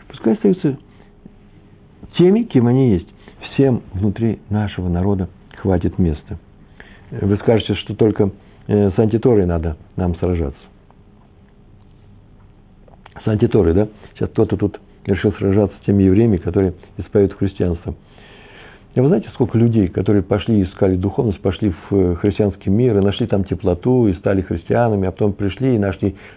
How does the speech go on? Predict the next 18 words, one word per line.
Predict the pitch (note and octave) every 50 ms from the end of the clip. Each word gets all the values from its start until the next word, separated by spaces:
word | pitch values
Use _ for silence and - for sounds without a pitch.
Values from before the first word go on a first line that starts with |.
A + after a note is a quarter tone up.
| -
здесь | - G#2+ F#2 -
тоже, | - C3+ C#3+ C3+ C3 A#2 - - - - - - - - - -
э, | - - - -
ту | - C#3
духовность, | A#2+ A#2+ C3 - B2 A#2 G#2+ -
которую | G#2+ G2+ A2 A2 A2 G#2 G2+ F#2+
искали, | F#2+ - - A2+ G#2 G2 F#2+ F#2
и | F2+ - A#2 A#2 A2+ A2 A2
нормальными | G#2 G#2 G2 G2 G2 G2 A2 A2+ A#2 C3 D3 C3+ A#2+ A2 G#2
людьми | G2 G2 G2+ A#2+ C3 B2+
стали, | B2+ - - G#2 G2 G2
но | A2 C3+ D3+
окропили | D#3 D#3 C#3+ C3 B2 - C#3+ C#3 C3
их | A2+ -
какой-то | - G#2 - B2+ A#2+ - G#2+
водой. | G#2 G#2 G2+ G2+ F#2+ F2+
Вода | F2 A2+ B2+ C3+ D3+ C#3 A2
ведь. | F#2+ F2 E2 E2